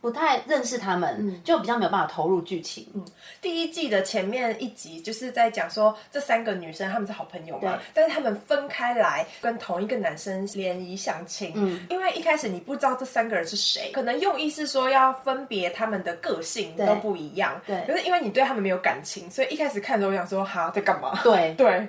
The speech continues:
Speaker 2: 之后看了后面，你就喜欢上他们以后，你再回去看第一集，就觉得好喜欢这样。
Speaker 1: 嗯，就对角色有感情了。
Speaker 2: 对。第二季也是，一开始也是有一点这样的感觉，很像番外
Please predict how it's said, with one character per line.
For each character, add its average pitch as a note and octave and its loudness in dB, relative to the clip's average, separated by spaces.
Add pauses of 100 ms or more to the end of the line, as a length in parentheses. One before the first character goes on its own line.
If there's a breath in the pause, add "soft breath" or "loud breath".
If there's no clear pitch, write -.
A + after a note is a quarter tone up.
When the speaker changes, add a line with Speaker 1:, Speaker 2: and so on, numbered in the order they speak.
(140 loud breath)
Speaker 2:
之 D4 -4
后 C#4+ 2
看 B3 2
了 F#3 2
后 A3+ 2
面， G#3 -4
你 E3 -12
就 A3+ -4
喜 E3+ -6
欢 G3 -4
上 G#3 -2
他 G3+ -4
们 E3+ -4
以 E3+ -12
后， G3 0
你 F3 -4
再 A#3 -4
回 B3 -6
去 F4 -2
看 E4+ -6
第 D4 -6
一 D4 -4
集， F3 -14 (160 loud breath)
就 C4+ -10
觉 G3 -2
得 F#3 2
好 F#3 -4
喜 D#3 -8
欢 G#3 2
这 E4+ 0
样。 E4+ 4
Speaker 1:
嗯， - -
就 F#4+ 6
对 E4 4
角 E3+ 4
色 A#3+ 0
有 E3+ 2
感 F3 -8
情 - -12
了。 - -10
Speaker 2:
对。 F#3+ 0 (240 loud breath)
第 E4 -4
二 B3 2
季 B3 -6
也 F3 -4
是， A#3+ -6
一 D4 -4
开 B3+ -4
始 G#3 -4
也 G#3 0
是 C#4+ -4
有 - -6
一 B3+ 0
点 F#3 -6
这 A#3+ -8
样 G#3+ -2
的 G3+ -4
感 E3 -8
觉， E3 -4
很 F#3+ -2
像 E4 6 (280 loud breath)
番 A#3+ -2
外 A3 4